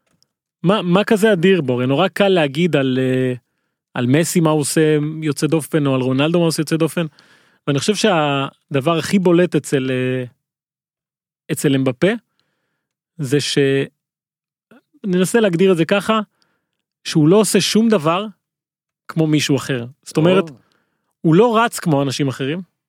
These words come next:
Speaker 1: והוא לא, אתה יודע, בועט כמו אנשים אחרים, וכשאתה רואה אותו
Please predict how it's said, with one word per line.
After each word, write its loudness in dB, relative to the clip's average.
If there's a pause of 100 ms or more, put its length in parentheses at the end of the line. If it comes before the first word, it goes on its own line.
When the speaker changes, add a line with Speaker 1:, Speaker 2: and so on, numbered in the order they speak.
(720)
Speaker 1:
והוא 2
לא, 4 (640)
אתה -2
יודע, 0
בועט -4
כמו 2
אנשים 0
אחרים, 0 (800)
וכשאתה -2
רואה 4
אותו 2